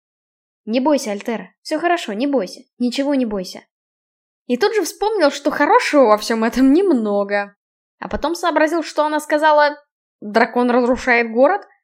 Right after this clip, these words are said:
Что за чушь? Тут какая-то свистопляска кругом, ветер, непогода, гроза постоянно что-то грохочет. Но если он тут один дракон, то он ничего не разрушает и не собирался даже. «Господин Ордай, ты хорошо спрятался? Спрячься, прошу тебя, спрячься!»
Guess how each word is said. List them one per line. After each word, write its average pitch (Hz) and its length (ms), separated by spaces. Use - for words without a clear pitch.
Что - 260
за 277 140
чушь? - 440
Тут 294 140
какая-то 339 380
свистопляска 349 600
кругом, 226 480
ветер, 302 360
непогода, 262 500
гроза 247 320
постоянно 262 480
что-то 226 280
грохочет. 208 520
Но 190 100
если 196 200
он 226 120
тут 220 140
один 311 280
дракон, 220 400
то 208 80
он 196 160
ничего 247 320
не 302 160
разрушает 311 640
и 202 40
не 214 80
собирался 269 540
даже. 190 240
«Господин 370 420
Ордай, 294 360
ты 359 80
хорошо 415 320
спрятался? 330 560
Спрячься, 359 480
прошу 370 340
тебя, 349 220
спрячься!» 381 580